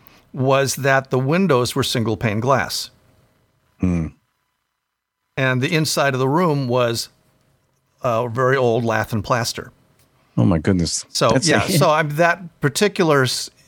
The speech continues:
Speaker 1: situation, uh, you know, they brought me over for a consultation, and I basically had to tell them, Okay, you've got some options here,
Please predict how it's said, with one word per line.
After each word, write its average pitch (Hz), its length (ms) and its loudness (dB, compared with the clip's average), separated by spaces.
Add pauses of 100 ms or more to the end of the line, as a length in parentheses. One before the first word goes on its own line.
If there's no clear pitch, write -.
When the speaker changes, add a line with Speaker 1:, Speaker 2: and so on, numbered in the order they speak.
(120)
Speaker 1:
situation, 156 920 0 (640)
uh, 131 200 0
you 156 80 0
know, 131 100 2
they 135 140 2
brought 143 240 0
me 139 100 0
over 139 220 2
for 139 140 0
a 123 60 2
consultation, 123 1080 0
and 123 480 -4 (260)
I 131 140 -2
basically 135 480 2
had 131 140 4
to 120 60 -4
tell 160 240 2
them, 120 120 0
Okay, 127 220 -2
you've 120 140 0
got 160 220 0
some - 160 0
options 135 520 0
here, 113 280 0